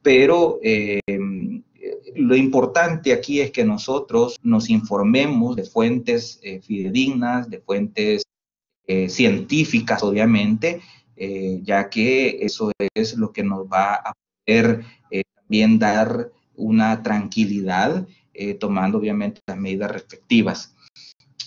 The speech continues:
Luego, pues, eh, las recomendaciones ante esta situación, pues, tanto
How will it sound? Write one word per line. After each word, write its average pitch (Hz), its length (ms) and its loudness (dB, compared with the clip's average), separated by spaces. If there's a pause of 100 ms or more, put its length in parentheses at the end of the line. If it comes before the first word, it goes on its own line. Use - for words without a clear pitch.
(280)
Luego, 151 520 4
pues, 104 600 -2
eh, 98 340 -10 (120)
las 113 160 -4
recomendaciones 117 720 2 (580)
ante 107 640 -2 (100)
esta - 260 -2
situación, 131 720 0 (400)
pues, 95 600 -8 (200)
tanto 113 540 0